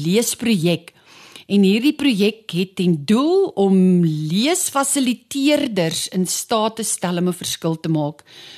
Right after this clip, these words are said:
So gaan maak gerus 'n draai op Tippie se sosiale media platform. Die gids is beskikbaar en gratis beskikbaar. So jy kan al die inligting daar kry,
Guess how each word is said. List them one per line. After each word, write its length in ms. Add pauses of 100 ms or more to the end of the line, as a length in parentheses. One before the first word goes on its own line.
(140)
So 320
gaan 220
maak 240
gerus 380
'n 120
draai 460
op 280
Tippie 340
se 160
sosiale 680
media 380
platform. 680 (560)
Die 220
gids 360
is 140
beskikbaar 1000
en 540 (120)
gratis 580
beskikbaar. 600
So 140
jy 200
kan 380 (380)
al 140
die 180
inligting 560
daar 340
kry, 540